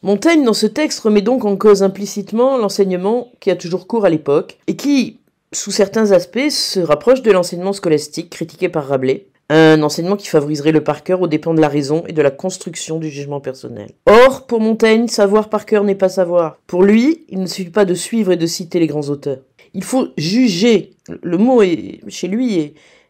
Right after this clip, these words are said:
est très très important, il faut juger par notre raison si nous les partageons.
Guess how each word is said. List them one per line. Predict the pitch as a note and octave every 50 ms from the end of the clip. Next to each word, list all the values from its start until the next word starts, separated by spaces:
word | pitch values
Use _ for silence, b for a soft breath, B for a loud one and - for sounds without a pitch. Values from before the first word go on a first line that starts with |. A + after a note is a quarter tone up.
| b
est | - D#3+ -
très | - - D#3 -
très | - - G3+ E3+ F3
important, | E3+ E3 E3+ D#3+ - - G3 A#3+ B3+ B3+ B B B B B B
il | F#3+ -
faut | - A3 A3+ G#3
juger | F#3 G3+ C4 B3+ A3 A3+ B3+ B3
par | B3+ G#3+ F#3 F#3
notre | F#3 F3+ F3+ - G3+
raison | F#3+ F#3 G3 F3 E3 F3 G3 A#3 A#3+ _ _ _
si | - - -
nous | G3 G3
les | F#3 F3
partageons. | E3+ - B3+ B3+ - G3 E3+ D3+ C#3 B2+ B2+